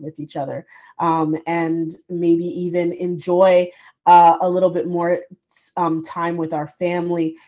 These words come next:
and establishing ourselves, not just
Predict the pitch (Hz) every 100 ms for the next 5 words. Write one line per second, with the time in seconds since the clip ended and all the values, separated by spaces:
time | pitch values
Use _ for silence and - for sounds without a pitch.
0 | _ 165 165 156 160 165 180 - - 165
1 | 170 170 175 165 160 - 160 156 170 180
2 | 190 190 175